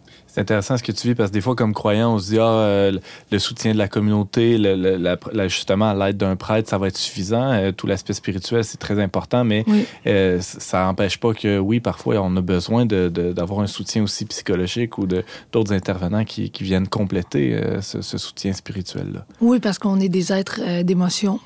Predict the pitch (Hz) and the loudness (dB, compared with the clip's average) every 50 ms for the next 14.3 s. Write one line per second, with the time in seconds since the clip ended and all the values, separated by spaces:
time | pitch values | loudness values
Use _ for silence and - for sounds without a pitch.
0 | _ - _ - 104 98 87 107 107 101 104 - - _ - - 196 180 208 190 | _ -16 _ -2 0 0 2 0 -2 -2 -4 -10 -16 _ -2 -2 0 2 2 2
1 | 208 202 202 196 190 185 175 - - 226 262 247 - - 214 214 - - 196 - | 4 4 4 4 4 2 2 2 2 0 0 0 0 -2 -2 -2 -2 -4 -6 -4
2 | - 202 190 190 175 190 185 - 220 220 214 196 196 170 - - 208 202 202 196 | 0 0 0 0 0 -2 -2 0 0 0 2 0 0 -2 -2 -4 0 2 4 4
3 | 196 196 190 185 190 202 220 226 208 196 196 196 190 185 185 185 175 165 196 202 | 4 4 4 4 4 6 6 4 4 4 4 4 4 4 4 2 2 2 2 0
4 | 220 214 - - - - - - - - - - _ - 220 202 180 190 202 202 | 0 -2 -8 -20 -20 -20 -20 -20 -20 -20 -20 -18 _ 0 2 2 4 4 4 4
5 | 196 180 - 208 196 190 190 190 226 285 - - _ _ - 107 101 98 92 - | 2 2 0 0 2 2 2 2 0 -2 -6 -14 _ _ -6 -6 -4 -4 -6 -10
6 | - - - - - - - _ _ _ _ - 180 175 180 180 180 180 175 175 | -16 -20 -20 -20 -20 -20 -20 _ _ _ _ -4 -2 0 2 2 2 2 2 2
7 | 175 175 175 170 - 262 - - - - _ _ _ - 247 254 185 185 165 220 | 0 0 0 -2 -4 -6 -10 -14 -20 -20 _ _ _ -4 0 2 2 2 2 -2
8 | - - - - - - - - 202 214 285 294 233 202 220 208 196 190 - - | -6 -8 -16 -14 -14 -12 -2 2 4 4 6 6 4 4 4 2 2 2 2 2
9 | 226 233 240 196 208 185 185 185 175 180 180 175 - 220 208 185 - - 196 202 | 2 2 2 2 2 2 2 0 2 2 0 2 2 2 2 2 0 0 0 2
10 | 226 214 - - 208 202 - 196 - - 226 214 - - - 190 180 180 190 285 | 0 0 0 -2 -2 0 0 -2 0 0 -2 -2 -2 0 2 2 2 2 2 2
11 | 285 254 247 - 170 - - 180 - - 202 - - 220 220 254 277 208 208 185 | 0 0 2 2 2 2 2 -2 0 0 -2 0 2 0 2 2 2 2 2 0
12 | 175 170 - 208 202 185 220 214 208 220 277 302 - - 233 233 233 - 202 - | 0 -2 -2 -2 2 4 4 4 4 4 2 0 0 0 0 0 0 -2 -6 -4
13 | - 196 185 175 185 - - 208 202 208 196 180 165 165 165 180 208 240 226 208 | -2 -4 -2 -2 -4 -4 -2 0 0 2 2 2 0 -2 0 2 2 2 4 4
14 | 208 190 175 165 151 | 2 2 2 0 -2